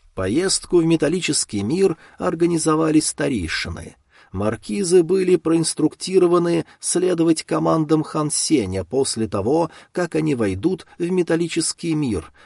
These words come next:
поэтому их жизни были в значительной степени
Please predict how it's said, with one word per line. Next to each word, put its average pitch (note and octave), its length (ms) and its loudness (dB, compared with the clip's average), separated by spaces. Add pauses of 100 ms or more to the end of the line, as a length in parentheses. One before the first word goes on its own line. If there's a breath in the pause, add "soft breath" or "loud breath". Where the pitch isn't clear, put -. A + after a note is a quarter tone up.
поэтому A2 560 0
их G#2+ 300 -6
жизни D3+ 640 -4 (160 loud breath)
были F3+ 400 -2
в E3 80 -2
значительной B2+ 720 -4
степени D3+ 760 -2